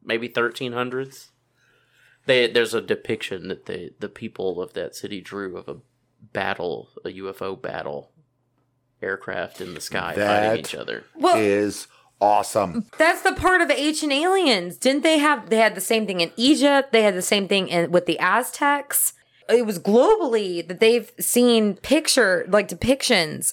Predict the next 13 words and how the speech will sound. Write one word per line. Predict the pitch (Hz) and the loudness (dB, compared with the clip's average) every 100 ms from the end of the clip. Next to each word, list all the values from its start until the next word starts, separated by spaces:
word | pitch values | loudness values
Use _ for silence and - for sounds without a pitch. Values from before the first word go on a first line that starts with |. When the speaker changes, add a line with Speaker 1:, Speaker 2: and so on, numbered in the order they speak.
| - | 0
Speaker 3:
of | 196 196 185 156 - _ _ _ | 4 4 4 0 -12 _ _ _
battles, | 196 214 302 277 170 123 - - _ _ _ _ - | 0 2 2 2 0 -4 -10 -12 _ _ _ _ 2
air | 277 311 | 4 4
battles. | 208 165 143 - - - - - | 2 0 -2 -8 -14 -10 -8 -4
Speaker 2:
Maybe | 92 90 92 95 104 110 - - _ _ _ _ _ - | 0 2 4 2 0 -4 -10 -20 _ _ _ _ _ -6
that | 85 85 | -2 -2
Speaker 1:
The | - | -2
Speaker 2:
galaxy | 80 78 85 110 107 107 | 0 0 0 -2 0 0
Speaker 1:
Mahabharata. | 107 113 104 - - - _ _ _ _ _ _ _ _ | 0 -2 -6 -8 -10 -10 _ _ _ _ _ _ _ _
Speaker 2:
wasn't | 87 90 85 82 - - | 0 0 0 -6 -10 -10
far, | - 85 80 | -2 0 0
far | - 78 78 | -4 -4 -2
away. | 80 80 92 82 | -2 0 0 -4